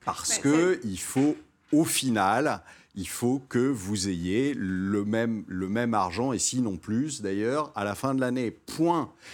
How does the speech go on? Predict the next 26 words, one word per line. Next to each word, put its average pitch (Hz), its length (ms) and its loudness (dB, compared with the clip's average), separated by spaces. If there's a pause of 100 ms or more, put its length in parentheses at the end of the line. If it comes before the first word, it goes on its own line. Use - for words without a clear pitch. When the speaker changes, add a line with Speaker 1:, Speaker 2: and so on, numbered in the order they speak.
(200)
Speaker 1:
Et 107 120 -4
comme 175 340 2
en 151 120 2
plus 135 420 -2
vous 113 100 -6
savez 120 540 2
que 127 640 0
dans 131 340 2
les 143 160 4
budgets 123 800 0
ne 110 220 0
sont 139 220 -2
pas 120 200 -2
compris, 113 440 -6
parce 90 200 -8
que - 100 -10
les 92 140 -4
budgets 107 400 -2
sont 80 320 -10
toujours 175 420 0
faits 143 300 0
sur 98 200 -6
des 87 140 -6
croissances 101 800 -4
qui - 140 -14
font 92 420 -6